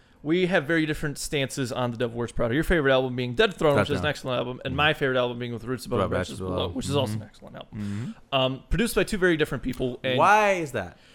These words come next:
Speaker 1: Why is that? Okay.
Speaker 2: Why is
Speaker 1: and
Speaker 2: your
Speaker 1: I
Speaker 2: fa-
Speaker 1: was thinking about this. I was thinking about this, and, uh, I was pondering on it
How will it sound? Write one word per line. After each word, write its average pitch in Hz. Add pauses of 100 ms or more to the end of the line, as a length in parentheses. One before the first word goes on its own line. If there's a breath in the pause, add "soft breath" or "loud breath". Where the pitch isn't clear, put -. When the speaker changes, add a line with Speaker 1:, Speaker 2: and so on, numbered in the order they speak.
(180 soft breath)
Speaker 1:
Why 170
is 196
that? 214
Okay. 165
Speaker 2:
Why 156
is 156
Speaker 1:
and 175
Speaker 2:
your 135
Speaker 1:
I 190
Speaker 2:
fa- 220
Speaker 1:
was 233
thinking 185
about 131
this. - (100)
I 165
was 190
thinking 185
about 156
this, 143 (800 soft breath)
and, 135
uh, 127 (180)
I -
was 127
pondering 170
on 120
it 120